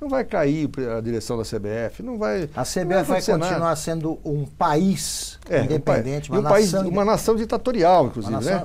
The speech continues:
Speaker 1: né?
Speaker 2: ditatorial.
Speaker 1: Com métodos, eh, militarizados.
Speaker 2: Incrustada que é num, num outro país,
Speaker 1: É.
Speaker 2: eles lá, eles têm uma vida
Speaker 1: Exatamente,
Speaker 2: própria.
Speaker 1: exatamente.
Speaker 2: Não vai acontecer nenhuma
Speaker 1: Não
Speaker 2: dessas.
Speaker 1: vai acon-, não vai acontecer,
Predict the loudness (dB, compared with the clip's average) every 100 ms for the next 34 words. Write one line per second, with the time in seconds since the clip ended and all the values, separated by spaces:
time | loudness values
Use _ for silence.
0 | -6 -8 -6 -2 0 4 4 2 0 -4
1 | -4 -8 -6 -4 -2 0 0 0 2 2
2 | 4 2 2 2 0 0 0 0 2 2
3 | 2 2 2 4 4 4 2 -2 -2 0
4 | 0 0 0 -4 -4 -4 -2 -4 -6 -10
5 | -4 -2 2 2 0 -2 -2 -6 -6 -4
6 | -4 -4 -8 -14 -20 -20 -20 -20 -20 -20
7 | -20 -20 -20 -20 -20 -10 -2 -2 0 -2
8 | -4 -4 -4 -2 -4 -4 -2 0 2 2
9 | -2 -2 -2 -4 -8 -10 -12